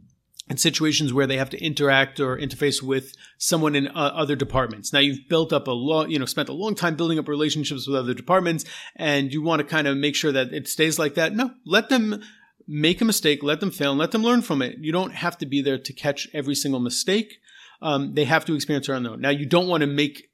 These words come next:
uh, like, have them make any big mistakes or any big failures, 'cause again, that's gonna set them back. But, um, allowing them to fail, um, in certain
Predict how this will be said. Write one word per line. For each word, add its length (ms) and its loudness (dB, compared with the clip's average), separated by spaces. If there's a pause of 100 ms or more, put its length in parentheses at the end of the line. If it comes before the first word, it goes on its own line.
uh, 80 -8
like, 280 -4
have 240 -2
them 160 -4
make 240 -6
any 140 -6
big 260 0
mistakes 480 0
or 380 -2
any 200 -2
big 240 0
failures, 300 0
'cause 180 -4
again, 160 0
that's 160 -2
gonna 160 -4
set 200 -4
them 120 -6
back. 300 0 (380)
But, 320 2 (180)
um, 420 0
allowing 420 4
them 180 0
to 140 -6
fail, 640 -2 (220)
um, 460 -4 (1000)
in 200 -4
certain 720 -2